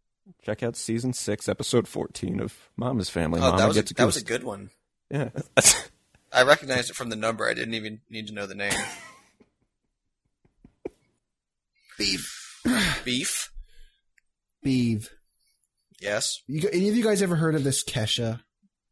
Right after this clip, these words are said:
Speaker 3: singer?
Speaker 1: She's horrible.
Speaker 3: I've, I'm having a lot of, I don't know a lot about her. I only know one of the songs. I can't, this is, like, one of those very extraordinarily rare cases where I actually can't tell if I find someone attractive or not.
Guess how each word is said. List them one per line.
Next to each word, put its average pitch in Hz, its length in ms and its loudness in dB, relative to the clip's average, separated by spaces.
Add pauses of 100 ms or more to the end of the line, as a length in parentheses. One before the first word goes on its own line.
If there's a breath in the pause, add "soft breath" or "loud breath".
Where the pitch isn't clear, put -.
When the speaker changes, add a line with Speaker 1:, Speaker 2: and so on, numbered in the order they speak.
(140)
Speaker 3:
singer? 110 460 -4 (120)
Speaker 1:
She's - 200 -14
horrible. 90 440 -4 (1200 soft breath)
Speaker 3:
I've, 170 260 0 (360)
I'm 160 180 2
having 202 320 2
a 208 60 2
lot 131 340 2
of, 143 120 -2 (120)
I 139 100 0
don't 165 200 0
know 196 120 2
a 180 40 2
lot 151 160 2
about 117 300 0
her. 123 280 0
I 113 80 -4
only 127 260 0
know 120 120 2
one 117 160 0
of 113 80 0
the 107 80 -4
songs. 117 600 -4 (1080)
I 143 60 -2
can't, 226 340 -2
this 165 160 -2
is, 180 120 -4
like, 160 120 -4
one 160 120 0
of 175 60 0
those 151 140 2
very 139 560 0 (300)
extraordinarily 131 880 0
rare 110 280 0
cases 120 480 -4
where 104 120 -6
I 76 60 -6
actually 139 360 -4
can't 135 200 -6
tell 139 160 -2
if 131 100 -4
I 123 40 -2
find 120 240 -4
someone 117 220 -2
attractive 107 440 -6
or 85 60 -6
not. - 200 -10